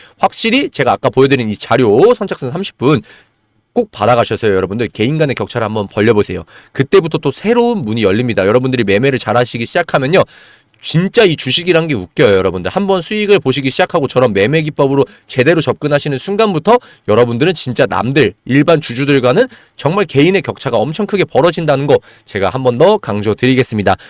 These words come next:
자, 그리고 여러분들이 이 공매도를 엄청 걱정하시더라고요. 근데 수치가요, 걱정할 수치는 맞아. 오점칠이 퍼센트로 지금 대형주가 사 퍼센트가 거의 기준인데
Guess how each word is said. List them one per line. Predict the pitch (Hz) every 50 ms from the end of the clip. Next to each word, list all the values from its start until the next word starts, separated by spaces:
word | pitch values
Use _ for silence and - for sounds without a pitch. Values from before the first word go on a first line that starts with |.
| - -
자, | - 196
그리고 | 175 - 226 240 254 262 247
여러분들이 | 170 131 143 202 226 220 233 226 202 180 110 107 120 135 107 82 78 _ _ _ _ _ _ _ _ _ - - -
이 | 170 160
공매도를 | - - - 135 165 220 269 330 320 302 285 240
엄청 | 143 113 151 185 - 233
걱정하시더라고요. | 156 107 95 - 139 131 123 - - - 101 95 90 85 92 113 - - - - - _ _
근데 | - 202 233 233
수치가요, | - - 285 262 - - - 226 180 180 175 120
걱정할 | - - 143 131 - - 226 220 208
수치는 | - 220 196 - - 208 175
맞아. | 147 - - 95
오점칠이 | - - 107 123 139 - - 196 190 180 - - 254 247 262
퍼센트로 | - - 233 220 214 202 - 202 196 208 185 110
지금 | - - - 139 135
대형주가 | 104 - 113 120 143 165 165 151 156 156 147 156 160
사 | 151 - - 233
퍼센트가 | - - 269 247 247 240 208 208 214 185 156
거의 | - 123 110 104
기준인데 | - - 120 110 120 110 98 101 120 113